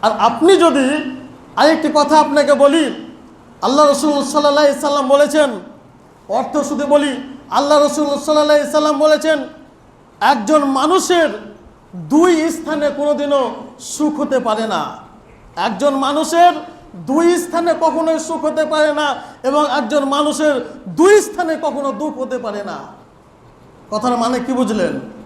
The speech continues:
যে একটা মানুষের, একটা মমিন বলুন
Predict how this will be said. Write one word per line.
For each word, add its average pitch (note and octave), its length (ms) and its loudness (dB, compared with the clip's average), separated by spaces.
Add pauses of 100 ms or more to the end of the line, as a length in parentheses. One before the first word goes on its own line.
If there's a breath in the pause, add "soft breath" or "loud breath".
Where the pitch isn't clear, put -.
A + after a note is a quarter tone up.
(500)
যে E3 100 -4
একটা B3+ 380 2
মানুষের, C#4 840 2 (1040)
একটা B3 380 2
মমিন D4+ 480 4
বলুন E4 420 4